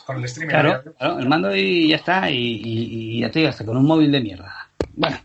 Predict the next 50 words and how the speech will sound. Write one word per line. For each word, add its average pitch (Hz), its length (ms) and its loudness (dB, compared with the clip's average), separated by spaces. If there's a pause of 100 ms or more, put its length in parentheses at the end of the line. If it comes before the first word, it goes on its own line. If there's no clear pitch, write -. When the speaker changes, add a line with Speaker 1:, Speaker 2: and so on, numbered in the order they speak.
(120)
Speaker 1:
Eh, - 160 -16 (160)
eh, 151 220 0
me 156 80 0
vais 160 160 4
a - 40 2
Speaker 2:
Eh. - 20 2
Speaker 1:
perdonar 202 260 4
un 175 60 -2
momento, 175 300 0
pero 165 120 0
es - 80 -4
que 175 80 -6
tengo 170 120 -2
una 170 100 0
anécdota 160 340 0
muy 160 240 0
buena 143 380 0
con, 127 220 -2
Speaker 2:
¿Eh? 180 120 0
Speaker 1:
con 131 140 -2
Ama-, 131 340 0
que 147 80 -2
tengo 175 140 4
una, 196 200 6
una 180 140 2
anécdota 175 360 2
muy 165 120 -4
buena 160 220 0
con 135 100 -6
Amanecer 131 320 -6
Speaker 2:
Sí, 160 80 -6
sí. 143 40 -2
Speaker 1:
Drogado 127 300 0
y, 117 380 -14
y, 107 460 -16 (300)
y 110 380 -8 (300)
Bloodborne, 156 540 2 (480)
y 156 80 0
es 175 120 2
que 190 280 6
en 131 120 -10
un, 165 140 -12 (240)
sería 214 240 4
de 226 80 4
los - 100 0
primeros, 143 400 0
porque 120 380 -8
este 120 220 -8
J, 175 420 0 (100)
Juan, 214 280 2